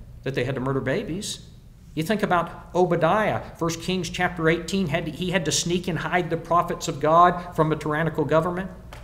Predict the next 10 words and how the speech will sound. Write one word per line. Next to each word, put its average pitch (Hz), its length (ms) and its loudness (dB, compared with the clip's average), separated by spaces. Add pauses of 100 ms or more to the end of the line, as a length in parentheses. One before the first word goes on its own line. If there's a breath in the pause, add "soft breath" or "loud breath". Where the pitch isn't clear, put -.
(180 loud breath)
You 147 100 -2
think 196 180 2
about 175 480 0
Daniel 175 400 0
chapter 175 400 -2
three, 185 600 2
Shadrach, 175 520 2
Meshach, 170 400 -2
and 165 100 0
Abednego, 180 680 2